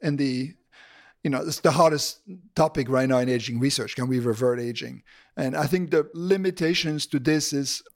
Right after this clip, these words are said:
at least in some of the early studies, when they reverted aging using these types of approach,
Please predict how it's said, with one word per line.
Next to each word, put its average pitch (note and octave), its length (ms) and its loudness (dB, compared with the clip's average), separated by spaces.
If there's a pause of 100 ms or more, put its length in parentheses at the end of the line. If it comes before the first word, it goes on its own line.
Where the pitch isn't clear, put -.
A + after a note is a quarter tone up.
at C3 100 -4
least D#3 220 -2
in C#3 60 -2
some C3 220 0
of A#2+ 60 -2
the B2 100 -2
early C#3 300 2
studies, D#3+ 520 -2
when A#2 240 -4
they A#2 240 0
reverted B2 520 0
aging D3+ 440 -2
using B2+ 360 -4
these B2+ 180 -8
types C3+ 220 -6
of B2 100 -4
approach, C#3 500 0